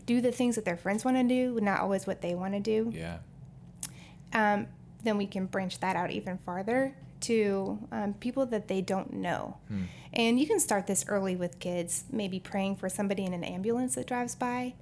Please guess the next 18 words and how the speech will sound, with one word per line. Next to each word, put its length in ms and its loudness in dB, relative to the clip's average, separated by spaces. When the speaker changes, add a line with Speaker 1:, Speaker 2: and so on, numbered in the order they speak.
Speaker 2:
Yeah, 400 -2
Speaker 1:
Kids 360 4
Speaker 2:
yeah. 100 2
Speaker 1:
are 380 6
very, 580 4
um, 440 2
receptive 760 2
to, 360 0
to 80 -2
caring 420 2
for 180 -4
other 180 -2
people. 520 -4
And 440 0
as 220 2
they 120 2
get 220 0
older, 600 4